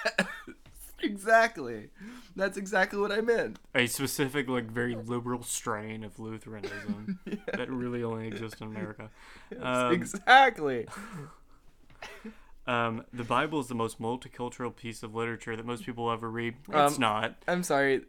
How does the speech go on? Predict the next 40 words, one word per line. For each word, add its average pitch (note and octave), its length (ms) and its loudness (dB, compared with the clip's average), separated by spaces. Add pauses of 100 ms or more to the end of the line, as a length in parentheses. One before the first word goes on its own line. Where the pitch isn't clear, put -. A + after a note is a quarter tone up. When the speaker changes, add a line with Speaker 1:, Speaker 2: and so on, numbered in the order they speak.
Speaker 1:
uh, C3+ 220 4
Speaker 2:
Um, C#3 220 2
Speaker 1:
Around C#3 180 6
the C#3 60 0
World C#3 240 2
in C3+ 140 -2
eighty B2+ 220 -2
Days? C3 520 -6 (760)
Speaker 2:
It's C#3 160 -4
also C#3 360 -2 (840)
only B2 380 2
about, A2+ 360 -2
like, A2 220 -6
a B2+ 60 -2
very A#2 320 2
specific - 520 -8
region A2+ 300 -6
of A2 120 -6
the G#3+ 60 0
world. B2 460 0
It's C3 180 0
about B2+ 480 0
Speaker 1:
<laughs> E3 60 -6
Speaker 2:
the - 80 -4
Mediterranean. A#2 1000 0 (720)
And, B2+ 240 4
uh, D3 140 -2 (200)
Mi-, B2+ 260 0
I A#2 140 2
guess B2 400 -2
technically D3 520 2
Iran A2 500 2
for A#2 100 -6
a A2+ 60 -4
little A#2+ 180 -2
bit A2+ 160 -4
in A#2 80 -12
the A#2 60 -8
Old - 200 2
Testament. G3 600 -2